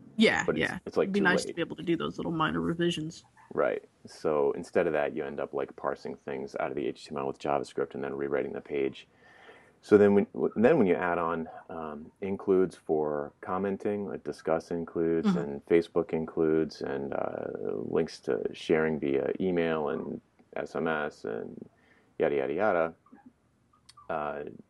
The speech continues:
Speaker 2: plus analytics tracking code, and it just seems to go on and on. You've got to, oh,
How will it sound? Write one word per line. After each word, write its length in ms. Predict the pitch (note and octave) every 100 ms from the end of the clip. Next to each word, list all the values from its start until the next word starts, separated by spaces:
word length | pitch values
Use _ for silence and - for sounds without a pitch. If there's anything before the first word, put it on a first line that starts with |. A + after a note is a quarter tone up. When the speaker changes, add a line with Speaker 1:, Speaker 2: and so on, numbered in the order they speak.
| _
Speaker 2:
plus 260 | - D#2 -
analytics 540 | D2 F2 A2+ G#2+ -
tracking 400 | - G2 F2+ F2+
code, 580 | - F#2 F2+ F2 F2 F#2
and 320 | - E2 D#2 - _ _ _ _ -
it 40 |
just 140 | - -
seems 180 | G2+ -
to 80 |
go 120 | F2 D2
on 240 | E2+ D#2
and 80 | C#2+
on. 380 | F2+ F2 D2+ - _
You've 300 | E2 D#2+ D2+
got 320 | - E2+ - -
to, 320 | F2 D#2 D2+ -
oh, 160 | D2+